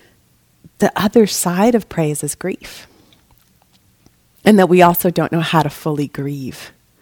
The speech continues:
And that in his shamanic tradition, f-, fully grieving is pulling out your hair and snot running down your nose and you're falling apart, but you have a community to hold you, right? There's witness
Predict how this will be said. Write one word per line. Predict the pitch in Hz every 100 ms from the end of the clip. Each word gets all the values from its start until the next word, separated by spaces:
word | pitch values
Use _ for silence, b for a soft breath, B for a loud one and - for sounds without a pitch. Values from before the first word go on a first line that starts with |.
| B B B
And | 170 175
that | 165
in | 156 160
his | 196 175
shamanic | - 170 170 170 165
tradition, | - 160 160 - 151 151 -
f-, |
fully | - - - - 220 208
grieving | 165 185 196 165
is | 147
pulling | - - 226 220 208
out | 175
your | 175
hair | 202 214 202 185
and | 175
snot | - 214 214
running | 208 208 208
down | 202 190
your | 190
nose | 190 202 196 175
and | 180
you're | 180
falling | 175 208 202 190 180
apart, | - 226 226 196 - B B B
but | 220
you | 226
have | 214
a | 196
community | - 196 214 233 180
to | 156
hold | - 175 196 180 -
you, | - - _ _ _ _ _ _ _ _ _ -
right? | 170 165 180 170
There's | 196 175
witness | 170 190 - 170 156 - -